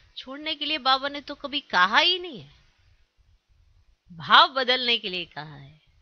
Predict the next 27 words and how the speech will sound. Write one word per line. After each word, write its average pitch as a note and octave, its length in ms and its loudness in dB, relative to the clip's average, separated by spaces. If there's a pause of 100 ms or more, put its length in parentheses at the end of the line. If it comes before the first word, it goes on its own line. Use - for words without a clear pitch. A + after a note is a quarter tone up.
(120)
जैसा G3+ 480 2
दृष्टिकोण G3 800 -10
दूसरी F3 340 -16
सब G3+ 260 -10
आत्माओं F3 460 -2
के A3+ 140 -14
लिए F#3+ 140 -10
रखते D#3+ 340 -18
हो, F#3 260 -16
वैसा B3+ 280 0
उनके G4 300 -4
लिए F#4+ 140 -2
रखो। - 340 -8 (1400)
फर्ज E3 220 -8
अदा F3+ 280 2
करो, A3 280 -8 (840)
पर C#3+ 120 -10
अनासक्त D#3+ 840 -14
होके। C#3 380 -20 (720)
और D#3 160 -10
अनासक्त E3 640 -10
माना G3 300 -12 (2750)
कोई D#4 220 -4
भी E4+ 140 2
आसक्ति G3 600 2
नहीं C3+ 260 -20
है, - 160 -20